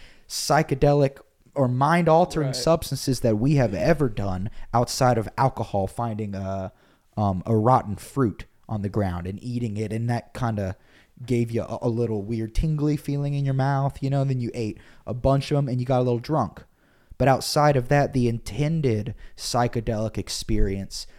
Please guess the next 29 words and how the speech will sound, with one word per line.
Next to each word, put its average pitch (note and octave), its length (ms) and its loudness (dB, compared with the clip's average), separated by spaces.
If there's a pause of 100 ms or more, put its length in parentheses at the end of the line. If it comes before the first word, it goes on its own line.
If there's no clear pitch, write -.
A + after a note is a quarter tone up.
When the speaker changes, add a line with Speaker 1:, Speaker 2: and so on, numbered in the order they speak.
(300)
Speaker 1:
definitely B2 640 -2
seems A2 360 -6
to - 120 -10
be G2+ 340 0 (300)
from G#2+ 140 -4
things A2+ 460 0
like F#2 220 -4
mushrooms D#3 840 -2 (140)
or B2+ 460 2 (300)
ergot, - 580 0 (180)
some - 240 -6
sort A#2 300 -2
of G#2 60 -2
mold B2+ 440 4
on A2+ 200 2
that G2 220 -4
grain. F#2 460 -4 (340)
Speaker 2:
Hmm. D3 180 -12 (600)
Speaker 1:
And C3+ 140 4
it C3 100 0
gets C#3 220 2
very B2 720 2 (680)
interesting G2+ 760 -2 (760)
because A2+ 640 0 (1300)
when C3+ 480 0
you B2+ 100 0
have D3+ 360 2
a D#3 40 0
contamination A#2+ 1160 -2